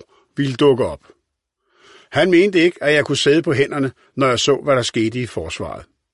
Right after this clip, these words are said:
Så bestemte jeg mig, og svaret var, den dukker op den første februar to tusind og fjorten.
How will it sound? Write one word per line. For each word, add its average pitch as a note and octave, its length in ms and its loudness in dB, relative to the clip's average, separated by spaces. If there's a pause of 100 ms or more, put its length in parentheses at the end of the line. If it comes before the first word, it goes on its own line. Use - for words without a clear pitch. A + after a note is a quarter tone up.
(800)
Så F#3 180 2
bestemte C3+ 380 0
jeg C3+ 80 -2
mig, C3+ 140 -2 (420)
og C3 120 2
svaret G#2+ 340 0
var, A#2+ 240 0 (720)
den F#3+ 140 4
dukker D3+ 240 4
op C3+ 220 2
den C3+ 100 0
første C#3+ 340 2
februar D3+ 460 2
to D3 240 -2
tusind C3 300 -4
og B2 60 -4
fjorten. E2 420 -4